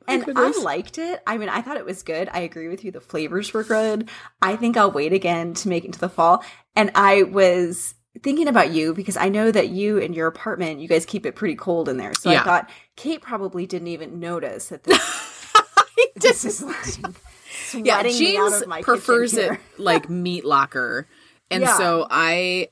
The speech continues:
Speaker 1: I try to, and, and, and not actually, it's not just the meat locker, but, like, we turn on the air conditioning and then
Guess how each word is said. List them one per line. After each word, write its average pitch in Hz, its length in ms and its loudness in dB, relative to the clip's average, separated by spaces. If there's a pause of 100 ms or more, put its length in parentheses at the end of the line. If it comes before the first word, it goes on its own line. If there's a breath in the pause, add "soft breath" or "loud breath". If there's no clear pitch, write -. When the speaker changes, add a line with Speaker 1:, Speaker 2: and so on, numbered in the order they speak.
Speaker 1:
I 170 160 0
try 165 360 -2
to, - 260 -8
and, 294 380 6 (100)
and, 220 140 -8
and 233 140 0
not 392 180 2
actually, 226 380 -2
it's 170 140 0
not 285 140 4
just - 180 -6
the 170 60 -2
meat 175 160 0
locker, 151 280 2
but, 151 120 -2
like, 151 220 0
we 226 100 0
turn 277 200 4
on 202 80 -2
the 156 80 0
air 160 120 6
conditioning 160 400 -2
and 156 120 -2
then 151 240 0